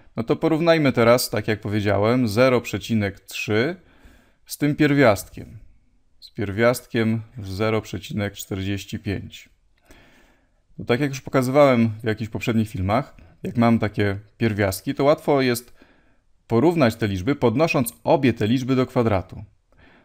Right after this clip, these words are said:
No to jak to podniosę do kwadratu, to będę miał zero przecinek czterdzieści pięć po prostu, bo kwadrat z pierwiastka to jest ta liczba pod pierwiastkiem.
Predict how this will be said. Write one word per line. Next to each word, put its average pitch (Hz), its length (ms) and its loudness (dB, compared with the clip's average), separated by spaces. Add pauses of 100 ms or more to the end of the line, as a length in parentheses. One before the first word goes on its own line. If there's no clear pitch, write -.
(100)
No 113 80 -4
to 117 180 4
jak 113 160 2
to 185 140 0
podniosę 143 360 -2
do 110 120 0
kwadratu, 101 480 -2
to 131 120 -2
będę 131 260 0
miał 123 400 2
zero 113 380 2
przecinek 117 520 -4
czterdzieści 110 640 -4
pięć 139 260 0
po 107 140 -10
prostu, 101 440 -12 (140)
bo 147 180 -10 (480)
kwadrat 110 600 2
z - 100 -18
pierwiastka 107 520 -2
to 123 100 -4
jest 117 100 -4
ta 113 80 0
liczba 110 220 0
pod 113 180 -4
pierwiastkiem. 120 640 -4